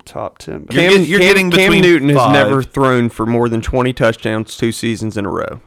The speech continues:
Speaker 2: Doesn't matter.
Speaker 3: Last
Speaker 2: He
Speaker 3: season he had
Speaker 2: rushes.
Speaker 3: twenty-two.
Speaker 2: He puts five to ten T Ds on the ground.
Speaker 3: Now, um, hold on a
Speaker 2: Five
Speaker 3: sec.
Speaker 2: to seven hundred yards. No!
Speaker 3: And they've never,
Speaker 2: I
Speaker 3: and they've never had
Speaker 2: am sticking up for my quarterback.
Speaker 3: I, I, yeah, okay,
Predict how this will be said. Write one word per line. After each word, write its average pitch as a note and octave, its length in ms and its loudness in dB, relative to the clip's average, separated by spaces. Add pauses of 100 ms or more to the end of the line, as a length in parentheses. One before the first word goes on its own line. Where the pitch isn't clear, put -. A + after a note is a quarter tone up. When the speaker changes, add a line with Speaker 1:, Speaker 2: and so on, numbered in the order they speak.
(160)
Speaker 2:
Doesn't G2 680 -8
matter. E2 460 -16
Speaker 3:
Last B2+ 280 0
Speaker 2:
He A#2 60 2
Speaker 3:
season C#3 300 4
he C#3+ 60 2
had B2+ 140 4
Speaker 2:
rushes. F#2+ 160 -2
Speaker 3:
twenty-two. B2+ 500 0 (100)
Speaker 2:
He C#3+ 120 0
puts F3 240 -2
five D3 380 0
to A2+ 100 -6
ten C#3 260 -2
T C3 180 -4
Ds A#2 240 -4
on G#2 140 -2
the F2+ 80 -6
ground. F#2+ 560 0
Speaker 3:
Now, C#3+ 220 2
um, D3 200 0 (120)
hold D3+ 300 -2
on - 20 0
a - 20 2
Speaker 2:
Five A#2 220 4
Speaker 3:
sec. C3+ 80 2
Speaker 2:
to A#2+ 60 -2
seven A#2+ 300 0
hundred A2 280 -2
yards. B2+ 340 2
No! D#4+ 640 2 (100)
Speaker 3:
And D#3 160 2
they've D3+ 160 4
never, D#3+ 320 2
Speaker 2:
I F3 440 4
Speaker 3:
and D3+ 200 4
they've C#3+ 200 2
never D#3 420 2
had D3+ 600 0
Speaker 2:
am B2+ 140 -4
sticking - 380 0
up C3 160 2
for B2 80 -2
my A2 160 2
quarterback. F2 640 -4 (800)
Speaker 3:
I, D3 300 0
I, B3 160 0
yeah, D4 260 2
okay, C4+ 240 2